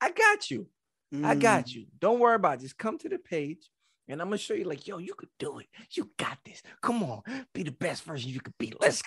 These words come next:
Speaker 1: go. You got it. I got you. <laughs>
Speaker 2: <laughs> That's what's up. Yo, I do have a recommendation for you, though. I don't know if you're on the Netflix, but True
Speaker 1: Mm-hmm.
Speaker 2: Story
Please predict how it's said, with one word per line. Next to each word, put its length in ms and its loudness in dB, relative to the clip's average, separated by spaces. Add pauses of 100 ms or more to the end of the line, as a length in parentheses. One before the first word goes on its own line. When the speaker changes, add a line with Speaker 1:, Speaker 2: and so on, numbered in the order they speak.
Speaker 1:
go. 240 6
You 240 -4
got 220 4
it. 40 -18 (400)
I 120 -12
got 240 0
you. 80 -10 (140)
<laughs> 120 -12
Speaker 2:
<laughs> 100 -2 (120)
That's 640 4
what's 100 6
up. 380 4 (340)
Yo, 120 12
I 180 4
do 220 6
have 200 10
a 40 6
recommendation 760 6
for 140 2
you, 140 4
though. 280 0
I 60 0
don't 100 4
know 60 8
if 100 -2
you're 140 6
on 60 4
the 60 4
Netflix, 520 0
but 260 4 (440)
True 180 6
Speaker 1:
Mm-hmm. 80 4
Speaker 2:
Story 540 8